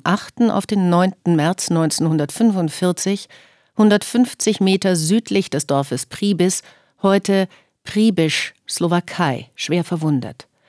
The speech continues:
Er erlitt einen Maschinenpistolendurchschuss in der rechten Brustseite, einen Streifschuss der Kopfschwarte, einen Durchschuss des rechten Unterarms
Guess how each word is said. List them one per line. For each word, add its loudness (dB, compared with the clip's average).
Er 4
erlitt 4
einen 2
Maschinenpistolendurchschuss 2
in -2
der 0
rechten 0
Brustseite, -2
einen 2
Streifschuss -2
der -6
Kopfschwarte, -2
einen 2
Durchschuss 0
des -2
rechten -2
Unterarms 2